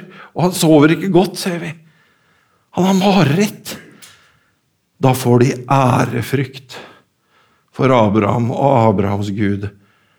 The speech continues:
Abraham har en Gud som går mellom kjøttstykkene. Og vet du hva? Det er nesten som om det er språket fra skolegården.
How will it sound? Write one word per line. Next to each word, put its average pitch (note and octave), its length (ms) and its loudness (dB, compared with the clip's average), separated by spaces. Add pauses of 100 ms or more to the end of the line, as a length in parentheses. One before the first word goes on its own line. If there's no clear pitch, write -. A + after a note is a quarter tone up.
(840)
Abraham B2+ 640 0
har B2 160 2
en C#3+ 160 -4
Gud D3+ 320 -4
som B2 220 -2 (100)
går G#2+ 400 0
mellom G#2 320 -2
kjøttstykkene. - 720 -12 (580)
Og D3+ 160 0
vet B2+ 160 2
du D3 80 0
hva? F3+ 140 2 (420)
Det D#3+ 160 -2
er E3 80 2
nesten - 240 -4
som C#3 160 -2
om D3+ 80 -4
det D#3 80 0
er G#2+ 240 0
språket G#2 540 -4
fra B2+ 100 -6
skolegården. G#2 640 -4